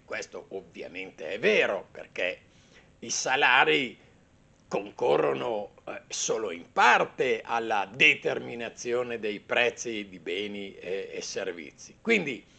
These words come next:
magari anche accettando un po' di inflazione in più,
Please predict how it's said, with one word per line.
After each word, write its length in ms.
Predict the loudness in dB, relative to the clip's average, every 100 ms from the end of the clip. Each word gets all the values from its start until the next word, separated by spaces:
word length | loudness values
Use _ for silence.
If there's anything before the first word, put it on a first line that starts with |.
| _ _ _ _
magari 520 | 0 4 6 4 0 -12 _ _ _ _ _ _ _ _
anche 520 | 6 6 6 -4 0
accettando 1000 | 0 0 -4 -6 -6 2 4 4 2 0 0
un 160 | -2
po' 180 | 2 2
di 140 | 2
inflazione 760 | -4 -6 -4 -4 -2 2 2 2
in 200 | -6 -10
più, 500 | -2 4 4 4 -2